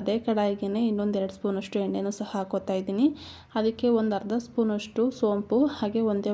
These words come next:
ಒಂದು ಪಲಾವ್ ಎಲೆನೂ ಸಹ ಸೇರಿಸ್ಕೊತಾ ಇದ್ದೀನಿ. ಇದು ಫ್ರೈ ಆದ ನಂತರ ನಾನಿಲ್ಲಿ ಒಂದು ಮೀಡಿಯಮ್ ಸೈಜು ಈರುಳ್ಳಿನ ಚಿಕ್ಕ ಚಿಕ್ಕದಾಗಿ ಕಟ್ ಮಾಡಿ ಎತ್ತಿಟ್ಕೊಂಡಿದ್ದೀನಿ.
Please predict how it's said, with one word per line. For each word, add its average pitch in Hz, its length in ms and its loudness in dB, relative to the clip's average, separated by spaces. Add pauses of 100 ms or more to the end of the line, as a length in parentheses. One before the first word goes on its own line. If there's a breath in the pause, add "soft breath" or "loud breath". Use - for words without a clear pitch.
ಒಂದು 202 240 -2
ಪಲಾವ್ 196 320 0
ಎಲೆನೂ 190 280 0
ಸಹ 208 140 -8 (120)
ಸೇರಿಸ್ಕೊತಾ 202 680 -4
ಇದ್ದೀನಿ. 202 260 2 (580 loud breath)
ಇದು 226 100 2 (100)
ಫ್ರೈ 226 140 4 (140)
ಆದ 233 140 2
ನಂತರ 214 220 -2 (100)
ನಾನಿಲ್ಲಿ 214 480 0
ಒಂದು 214 200 0 (100)
ಮೀಡಿಯಮ್ 208 360 0
ಸೈಜು 208 240 0 (140)
ಈರುಳ್ಳಿನ 208 460 0 (100)
ಚಿಕ್ಕ - 220 -8
ಚಿಕ್ಕದಾಗಿ 214 440 -2
ಕಟ್ 202 220 -4
ಮಾಡಿ 196 200 -2
ಎತ್ತಿಟ್ಕೊಂಡಿದ್ದೀನಿ. 196 680 -4